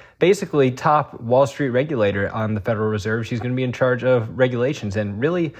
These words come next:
what she's done in the past few months is cultivate this kind of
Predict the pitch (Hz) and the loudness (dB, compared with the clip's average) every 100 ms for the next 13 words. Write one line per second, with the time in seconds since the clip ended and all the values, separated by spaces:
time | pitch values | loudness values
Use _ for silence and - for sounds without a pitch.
0 | - - _ - 139 - 143 117 139 165 | -20 -20 _ -2 -2 0 -2 2 4 2
1 | 165 120 98 135 139 - 143 127 110 131 | 0 -4 2 2 2 -2 -2 0 2 2
2 | 175 - - - 135 - - - 151 143 | 0 -8 -16 -8 -8 -2 0 2 4 2
3 | 117 120 - 131 110 | 2 -4 0 0 0